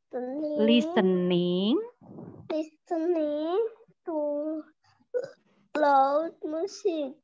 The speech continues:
Speaker 1: The dog
Speaker 2: Mm-mm.
Speaker 1: in apartment six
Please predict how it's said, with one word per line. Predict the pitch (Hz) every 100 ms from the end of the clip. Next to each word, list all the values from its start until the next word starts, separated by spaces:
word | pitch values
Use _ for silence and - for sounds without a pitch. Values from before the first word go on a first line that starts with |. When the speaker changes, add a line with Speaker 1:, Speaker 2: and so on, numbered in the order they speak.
| _ 254
Speaker 1:
The | 240 202
dog | 240 240 320
Speaker 2:
Mm-mm. | 214 175 165
Speaker 1:
in | 269 254 - 262
apartment | 262 262 254 - _ _ 254 233 254 359 - - _ _ _ -
six | 311